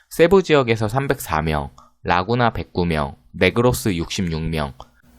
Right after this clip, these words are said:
리잘에서 사십 명의 신규 감염자가 나타났습니다. 두 번째 이야기입니다. 필리핀의 대통령은 매년 칠월 넷째 주 월요일에 현재의 경제, 정치,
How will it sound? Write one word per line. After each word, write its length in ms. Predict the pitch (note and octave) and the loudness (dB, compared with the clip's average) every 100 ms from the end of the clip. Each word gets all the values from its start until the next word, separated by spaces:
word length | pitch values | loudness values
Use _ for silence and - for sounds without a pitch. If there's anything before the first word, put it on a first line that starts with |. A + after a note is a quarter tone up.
| _ - | _ -4
리잘에서 760 | F#3 A#2+ G#2+ F2+ B2+ B2 D#2+ | 0 2 2 0 0 0 0
사십 320 | D2+ F2+ F2 B2+ | -2 -4 -2 0
명의 300 | A2+ G#2 F#2+ | 2 2 -2
신규 320 | D3 D3+ C#3 | -4 -2 -2
감염자가 480 | E2 D#2+ D#2+ D#2 D#2 | -2 -4 -6 -6 -6
나타났습니다. 1000 | C#2 - D#2+ - D2+ D2 C#2+ D2+ D2 _ _ _ _ _ _ _ _ _ _ _ | -8 -8 -10 -10 -16 -20 -10 -10 -12 _ _ _ _ _ _ _ _ _ _ _
두 100 | - | 2
번째 260 | B2+ E3 C3 | 4 4 2
이야기입니다. 840 | G2+ D#2+ D2+ D#2 D2+ D#2 D2+ D2 - _ _ _ _ _ _ | 2 0 -2 -8 -6 -6 -6 -8 -12 _ _ _ _ _ _
필리핀의 520 | - F#3+ G#3 G#3 F#3 | 2 2 4 2 4
대통령은 840 | A2 F2+ G2 F#2 F2+ C3+ G2+ C#2+ - | 2 2 0 0 0 0 0 -4 -4
매년 360 | F2 G#2 B2 B2 | 0 4 4 2
칠월 320 | - - D3+ | 2 4 4
넷째 360 | E2+ D#2+ A#2 | 0 0 -2
주 180 | A#2 A2 | 2 2
월요일에 720 | E2 D#2+ D#2+ E2+ A#2 F2 D2+ - | 4 2 0 2 4 4 -2 -2
현재의 540 | D#3+ D#3+ E3 D3+ B2+ | -2 2 4 4 2
경제, 720 | - E2 F2+ F2 E2 D2 D2 | -2 -2 -2 0 0 -2 -8
정치, 720 | - F2 F2+ G2 - F2+ C#2+ | -2 0 0 -4 -4 -2 -4